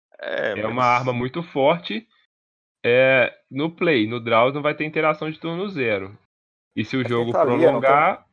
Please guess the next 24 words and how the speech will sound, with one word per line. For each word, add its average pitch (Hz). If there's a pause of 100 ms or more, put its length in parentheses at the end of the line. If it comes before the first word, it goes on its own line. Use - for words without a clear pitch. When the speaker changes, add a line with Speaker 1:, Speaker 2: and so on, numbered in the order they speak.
(180)
Speaker 2:
tem 131
o 143
Scavenge 156
Use. 117 (400)
Speaker 3:
Tem 131
Thalia, 143
Speaker 2:
Só 113
Speaker 3:
não 110
Speaker 2:
que 117
Speaker 3:
tem? - (600)
Speaker 2:
tem 123
Thalia 139
no 175
side, 101
normalmente. 92 (280)
Speaker 1:
No 101
side, 90
nem 98
todos 82
usam. 85 (960)
Speaker 3:
Ele 135
tava 156
usando, 110
assim. -